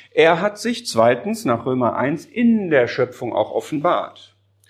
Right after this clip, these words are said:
Und sein Anspruch ist, dass wir ihn in der Schöpfung erkennen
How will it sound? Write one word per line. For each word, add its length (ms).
Und 160
sein 180
Anspruch 600
ist, 500
dass 260
wir 240
ihn 200
in 100
der 140
Schöpfung 440
erkennen 840